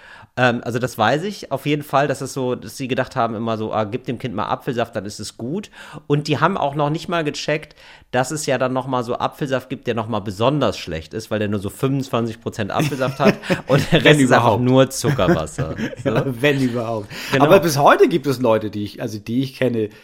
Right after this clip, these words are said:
Speaker 2: die da auch, also auf diesen ganzen Kinderpackungen steht ja immer nur, äh, nur mit natürlicher Süße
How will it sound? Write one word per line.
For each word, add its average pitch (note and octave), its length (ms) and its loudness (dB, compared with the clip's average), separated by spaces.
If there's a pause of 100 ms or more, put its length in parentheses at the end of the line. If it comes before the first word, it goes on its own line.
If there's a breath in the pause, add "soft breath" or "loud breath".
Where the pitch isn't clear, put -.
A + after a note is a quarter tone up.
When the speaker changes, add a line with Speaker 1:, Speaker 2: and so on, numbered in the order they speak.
(300 loud breath)
Speaker 2:
die B2+ 80 -2
da C#3+ 120 2
auch, D3 240 -2
also C#3 340 -2
auf D3 200 0
diesen E3 200 -8
ganzen F#3 320 -2
Kinderpackungen F3+ 640 0
steht E3+ 220 -2
ja D3+ 80 2
immer D#3+ 200 -2
nur, D3 340 -2 (340 loud breath)
äh, B2+ 160 -2
nur C#3 260 2
mit D3+ 200 -2
natürlicher D#3 600 -2
Süße C3 600 -4